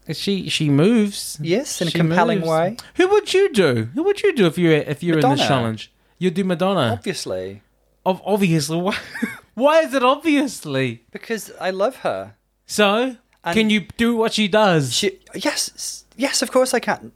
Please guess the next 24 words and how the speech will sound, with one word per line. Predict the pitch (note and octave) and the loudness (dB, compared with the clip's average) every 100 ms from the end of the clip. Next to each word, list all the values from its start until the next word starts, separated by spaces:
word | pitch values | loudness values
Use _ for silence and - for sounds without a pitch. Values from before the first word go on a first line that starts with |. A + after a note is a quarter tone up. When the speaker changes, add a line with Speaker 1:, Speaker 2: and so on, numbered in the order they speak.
| - _ | -20 _
Speaker 2:
No, | D3+ C3+ | 0 2
nobody | A#2 A#2 | 4 2
can | A2 | -4
do | G#2 | -4
what | F#2 | -4
Madonna | F2+ E2 D#2+ | -4 -8 -8
does. | - - - - _ _ _ _ _ _ _ - | -14 -16 -20 -20 _ _ _ _ _ _ _ -18
Speaker 1:
What? | F3+ D#3+ D3+ C#3 C3 - | -14 -6 2 2 2 2
Bad? | C#3+ B2+ A2+ - _ - | 4 2 0 -8 _ -8
Speaker 2:
<gasps> | C4 C4 A3+ | -4 -4 -2
Speaker 1:
No | F3+ F#3 | 0 2
one | F#3 | 2
can | E3 | 2
do | C#3+ | 2
bad | B2 B2+ A#2+ A#2+ - - | 4 4 4 0 -4 -6
the | C#3+ | 0
way | C3 B2+ | 2 2
Madonna | B2+ B2+ A#2+ A#2 | 2 2 2 2
does. | A2+ A2 G#2+ | 0 -2 -2
Speaker 2:
No, | D#3 C#3+ | 0 2
nobody | C#3+ C#3 | 2 0
could | B2+ | -4
be | C#3 | -2
the | C3 | -2